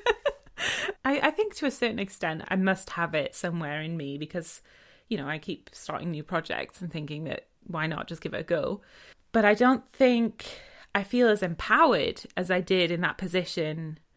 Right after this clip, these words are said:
of, like, okay, w-, we sort of have a mandate and we have funding from the university and we have backing, and it was just a real launch pad to go and actually do stuff and actually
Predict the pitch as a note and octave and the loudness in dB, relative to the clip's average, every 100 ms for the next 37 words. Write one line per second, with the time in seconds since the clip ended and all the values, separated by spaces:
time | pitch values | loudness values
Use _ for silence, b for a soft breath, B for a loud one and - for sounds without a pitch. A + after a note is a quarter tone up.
0 | - E3 D#3+ F3+ E3 D#3+ F3 F#3+ E3+ D#3+ | -8 -6 -4 -2 0 -2 -4 0 -2 -2
1 | E3 - D3 - G3+ - D#4 A#3 E3+ D#3+ | -8 -10 -10 -4 -4 -2 -2 -2 -2 2
2 | A3+ C#4 G3+ - - F#3 F3+ F#3+ - - | 4 4 2 -2 -4 -4 -4 -4 -6 0
3 | G#3+ C4+ E3+ F3+ F#3 F3+ F3 F3 A3 - | 2 2 -2 -6 -6 -4 -4 -2 -2 -4
4 | F3+ E3 D#3+ F3 E3 D#3+ B B B B | -6 -6 -6 -4 -4 -6 B B B B
5 | - F3+ - - D#2+ E3+ - - - G3 | 4 4 4 0 -2 -2 -6 -8 -4 -2
6 | F#3+ F#3 E3+ - G#3+ - F#3+ F3+ F3+ G#3+ | -2 -2 -4 -2 -2 0 -2 0 0 2
7 | A3+ G#3+ F#3+ F3+ F3 E3+ b - G3 F#3 | 4 4 4 2 0 -2 b -4 0 4
8 | G3+ B3+ A#3 - F3+ E3 D#3+ F#3 F#3+ F#3 | 4 4 2 -4 -2 -2 -6 -2 0 2
9 | E3+ - F3 D#3 E3 A3 - - - F3+ | 0 -4 -8 -4 -2 -2 -4 -8 -8 -8
10 | - - E3+ E3 | -10 -8 -8 -8